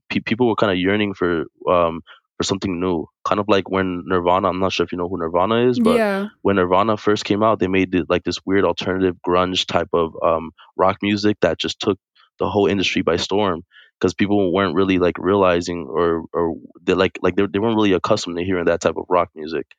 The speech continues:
Speaker 1: You know, so I feel like rap kinda needed, needed that change from, like, for instance, if you hear Lil Baby, you would be like, "Yo, he's going off." But he's not really saying much, but it, just the flow makes you think he's going off, like,
Speaker 2: <laughs> Yeah,
Speaker 1: like, as if
Speaker 2: yeah.
Speaker 1: he's one of the best rappers out there.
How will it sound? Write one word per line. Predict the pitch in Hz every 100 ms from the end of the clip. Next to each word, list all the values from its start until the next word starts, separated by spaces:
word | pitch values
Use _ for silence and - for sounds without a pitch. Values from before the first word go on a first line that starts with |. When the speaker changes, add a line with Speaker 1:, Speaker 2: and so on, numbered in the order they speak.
| _ _ _ _ _ _ _
Speaker 1:
You | 92
know, | 95 87
so | - 85
I | 90
feel | -
like | 107 - -
rap | 90 95 -
kinda | 95
needed, | 95 90 87 -
needed | 87 90 95 87 -
that | 82 82 -
change | - 87 90 85
from, | - 82 80 _ _ - -
like, | 98
for | - 120
instance, | 131 - 90 -
if | - 95 -
you | 107
hear | 123 120 104 76 -
Lil | 98 101
Baby, | 92 95 110 127 131 _ _ _ _
you | 95 107
would | 107
be | 95
like, | 87
"Yo, | 95 95
he's | 95
going | 101 95
off." | 87 90 82 - _
But | 101
he's | 127
not | 160
really | 131 98
saying | 92 87
much, | 104 85
but | - 82
it, | -
just | 98
the | 92
flow | - 107 113 92
makes | 90 -
you | -
think | 92
he's | 98 87
going | 92 82
off, | 73 71
like, | - 80 -
Speaker 2:
<laughs> |
Yeah, | 214 196 202
Speaker 1:
like, | 185
as | 175 185
if | 185
Speaker 2:
yeah. |
Speaker 1:
he's | 165 92
one | 92
of | 92
the | 87
best | 90 90 -
rappers | 85 - 82
out | 85 80
there. | 76 73